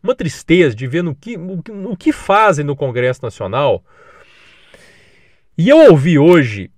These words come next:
e, e eu vou pedir mil perdões, porque agora me deu um branco total. Eu esqueci o nome do deputado que disse isso, mas é um deputado do P S L. Ele disse uma coisa que eu defendo há muito tempo e que eu bato nessa tecla.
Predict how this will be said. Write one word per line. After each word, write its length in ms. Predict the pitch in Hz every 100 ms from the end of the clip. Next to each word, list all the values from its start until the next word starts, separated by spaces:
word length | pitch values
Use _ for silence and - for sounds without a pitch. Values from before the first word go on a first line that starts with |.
| _
e, 300 | 147 185 -
e 100 | 156
eu 80 | 156
vou 140 | 156
pedir 300 | 180 156 156
mil 180 | 151 190
perdões, 480 | 180 147 123 143 151
porque 260 | - 131 175
agora 520 | 147 127 143 185 175
me 100 | 156
deu 160 | 135
um 100 | 170
branco 360 | 139 151 175 175
total. 720 | - 208 190 _ 156 151 139
Eu 100 | 143
esqueci 480 | 151 - 160 - 254
o 60 | 240
nome 240 | 202 202
do 60 | 190
deputado 460 | 190 - 170 165
que 120 | -
disse 260 | 156 165 -
isso, 220 | 117 95
mas 100 | 113
é 40 | 120
um 40 |
deputado 360 | 147 139 151 160
do 120 | 160
P 120 | 180
S 280 | 170 170 185
L. 300 | 123 85 - _ _ _ - - -
Ele 180 | 190 226
disse 240 | 208 254
uma 160 | 294 208
coisa 560 | - 165 208 135 98 - _ _ _ _ _ _ _ _ _ _ _
que 140 | 185
eu 240 | 202 226 -
defendo 560 | 147 202 - 185 214 220
há 20 |
muito 260 | 202 220 214
tempo 360 | - 165 180
e 40 | 143
que 140 | -
eu 60 | 190
bato 480 | 120 143 214 - 185
nessa 260 | 156 -
tecla. 560 | - 110 104 - 90